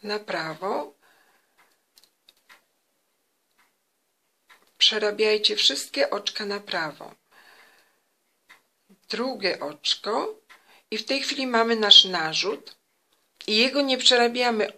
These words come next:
od tej strony, tylko od spodu się wkuwamy. Momencik, ten marker nam przeszkadza trochę. Od spodu, widzicie?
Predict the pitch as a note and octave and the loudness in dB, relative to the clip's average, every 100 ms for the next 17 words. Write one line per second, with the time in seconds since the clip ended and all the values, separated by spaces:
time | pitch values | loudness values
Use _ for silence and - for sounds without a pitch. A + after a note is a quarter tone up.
0 | _ - A#3 B3 - - - _ _ - | _ 4 4 4 -4 -16 -18 _ _ 0
1 | G3 F#3+ - - F3 E3+ F3+ A3 - _ | 0 0 -6 -4 -2 -2 -2 -4 -6 _
2 | _ _ _ - - C4 B3+ - C4+ - | _ _ _ -20 -6 -6 -2 2 2 2
3 | - B3+ C#4 - - - _ - - B3+ | 2 2 2 -4 -6 -8 _ -20 0 4
4 | A#3+ F3+ E3+ E3+ - D#3+ D3+ D3 D3 D3 | 4 4 -2 -2 -6 -10 -6 -6 -6 -12
5 | E3 E3 E3+ G3+ A3+ A#3 - G3 F#3 F#3 | -14 -10 -6 -4 -2 -4 -4 -8 -6 -10
6 | - F3 E3 E3 E3 - D#3+ - - G3 | -12 -14 -12 -12 -6 0 2 0 -2 -8
7 | G3 G3 A3 G#3+ A3+ - - - - - | -6 -8 -8 -10 -12 -14 -18 -18 -20 2
8 | B3 C#4+ - - _ _ _ _ _ _ | 2 2 -4 -18 _ _ _ _ _ _
9 | _ - - - G#3 F#3 D#3 D#3 E3 D#3+ | _ -10 -10 -2 4 4 2 -8 -10 -10
10 | - - A#3 C#4+ | -4 0 0 0